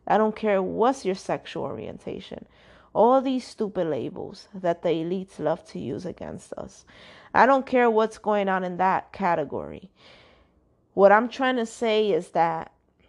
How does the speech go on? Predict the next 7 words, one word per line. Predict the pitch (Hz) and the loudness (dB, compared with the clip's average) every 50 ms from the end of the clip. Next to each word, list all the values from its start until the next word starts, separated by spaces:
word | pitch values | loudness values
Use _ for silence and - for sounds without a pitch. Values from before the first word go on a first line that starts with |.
| _ _ _ _ _ _ _ _ _ _ _ _ _ _ - - - - - - - - - | _ _ _ _ _ _ _ _ _ _ _ _ _ _ -20 -16 -14 -14 -12 -12 -10 -2 4
a | 208 220 208 | 6 6 6
broken | 190 190 214 208 214 233 233 - 277 254 247 | 6 4 2 4 4 2 2 -2 -4 -4 -4
person | 226 - - 214 220 214 214 214 - - 202 180 160 185 202 - _ _ _ _ _ _ _ _ _ _ _ - | -6 -8 -4 0 0 0 0 0 -4 -8 -8 -8 -8 -8 -12 -14 _ _ _ _ _ _ _ _ _ _ _ -2
exhibit | 202 196 - 208 196 185 208 208 214 208 185 170 160 - - _ _ _ _ _ _ _ _ _ _ _ _ | -2 0 0 -2 -2 2 2 2 2 2 0 -4 -6 -8 -10 _ _ _ _ _ _ _ _ _ _ _ _
substance | _ - - - 226 220 214 208 - - - - - - - - - - - _ _ _ _ _ _ _ _ - | _ -18 -4 4 6 6 6 6 4 -4 -18 -18 -18 -18 -18 -20 -20 -20 -20 _ _ _ _ _ _ _ _ -2
as | - 185 202 196 | 0 2 2 2
opposed | 196 185 - - - 190 180 175 175 - - 196 - - - | 0 -2 -2 -2 0 0 0 0 -2 -4 -8 -12 -16 -20 -20